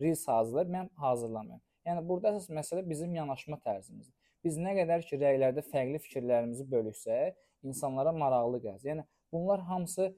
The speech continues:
sistematik şəkildə, yəni biz təlimlərdə bunları öyrədirik, e, belə deyək, tələbələrə ki,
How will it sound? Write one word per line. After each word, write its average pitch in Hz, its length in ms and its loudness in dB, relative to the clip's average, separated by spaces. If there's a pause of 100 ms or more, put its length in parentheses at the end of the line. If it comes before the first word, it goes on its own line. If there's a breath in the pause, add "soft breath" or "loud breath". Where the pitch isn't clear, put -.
(160)
sistematik 156 640 -4
şəkildə, 110 520 -6
yəni 151 180 -2
biz 160 180 -6
təlimlərdə 151 640 4
bunları 143 480 4
öyrədirik, 117 480 2 (280)
e, 117 100 -2 (360)
belə 123 220 6
deyək, 117 160 0
tələbələrə 117 560 4
ki, 175 160 -6